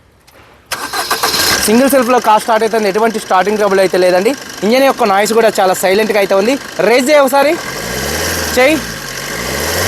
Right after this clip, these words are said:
ఒకసారి చేయి. ఇంజన్ యొక్క నాయిస్ చాలా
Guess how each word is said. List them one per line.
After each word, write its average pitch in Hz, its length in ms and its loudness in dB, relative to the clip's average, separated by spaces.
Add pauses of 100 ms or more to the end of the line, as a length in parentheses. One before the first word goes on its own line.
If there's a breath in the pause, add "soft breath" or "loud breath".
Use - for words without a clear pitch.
(1300)
ఒకసారి 240 300 2
చేయి. 294 120 2 (800)
ఇంజన్ 254 240 2
యొక్క 240 220 0
నాయిస్ 220 200 0 (120)
చాలా 214 160 2